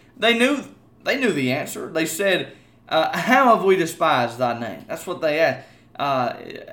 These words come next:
"How have we shown contempt in God's name?"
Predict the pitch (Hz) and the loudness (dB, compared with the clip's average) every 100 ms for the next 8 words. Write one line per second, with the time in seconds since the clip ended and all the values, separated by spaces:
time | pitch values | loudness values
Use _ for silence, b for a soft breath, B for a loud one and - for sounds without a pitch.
0 | - 170 247 240 214 208 202 226 208 185 | -8 0 4 6 6 6 2 2 2 0
1 | 180 156 - 220 185 - - _ _ _ | -6 -8 -6 -4 -4 -6 -14 _ _ _
2 | _ _ _ _ _ 151 151 147 151 131 | _ _ _ _ _ -4 0 4 6 4
3 | - 175 208 143 | 2 -2 0 0